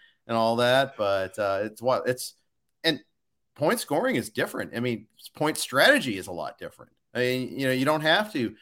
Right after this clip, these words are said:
chase the saves necessarily. You don't have to,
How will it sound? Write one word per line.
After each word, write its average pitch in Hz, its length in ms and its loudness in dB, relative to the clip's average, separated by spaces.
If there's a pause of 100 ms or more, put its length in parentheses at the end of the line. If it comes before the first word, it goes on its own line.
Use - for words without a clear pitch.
(200)
chase 135 340 -4
the 117 60 -6
saves 123 360 -2
necessarily. 95 560 -8
You 104 60 -4
don't 127 220 -2
have 196 400 2
to, 98 220 -4